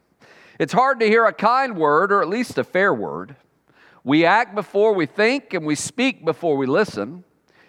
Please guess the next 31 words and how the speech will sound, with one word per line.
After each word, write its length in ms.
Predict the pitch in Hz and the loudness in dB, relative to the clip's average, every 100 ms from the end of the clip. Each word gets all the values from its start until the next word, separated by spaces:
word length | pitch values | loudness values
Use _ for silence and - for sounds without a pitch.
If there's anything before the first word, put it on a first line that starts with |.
| _ | _
And 120 | 143 160 | -2 0
the 60 | |
voices 420 | 175 285 254 226 | 2 0 0 -6
we 220 | 196 220 190 | -4 0 0
hear 260 | 226 233 | 2 4
on 120 | 190 | 2
the 80 | 165 | 0
news 520 | 165 208 269 285 247 | -2 0 0 -2 -2
or 240 | 202 170 160 | 2 4 4
on 100 | 151 | 2
our 120 | 127 | -4
screens 680 | - - 226 240 254 240 185 | -8 -8 -4 -2 -2 -4 -4
may 200 | 202 220 | -2 0
not 240 | 214 196 | 0 0
encourage 800 | 170 156 - - 285 277 143 101 | -2 -6 -10 -2 2 2 2 0
us. 560 | 92 90 117 - - _ _ _ _ _ | 0 0 -4 -14 -20 _ _ _ _ _
In 140 | 127 127 | -14 -6
fact, 340 | - 175 151 | 0 0 0
they 100 | 135 | -4
do 160 | 135 135 | -4 -6
quite 400 | - 127 127 131 | -2 0 0 0
the 120 | 135 | 0
opposite. 600 | 151 196 104 98 69 - - | 0 0 -4 -8 -12 -14 -4
And 300 | 196 196 196 | 0 0 -2
considering 540 | 202 180 - 285 294 269 | -6 -6 -4 0 0 0
the 80 | 180 | -2
volume 520 | 170 202 240 208 165 | 2 2 0 -2 -4
of 120 | 135 | -2
what 200 | 147 113 | -2 -2
we 160 | 117 107 | -4 -6
hear, 460 | 110 90 120 165 | -6 -6 -6 -8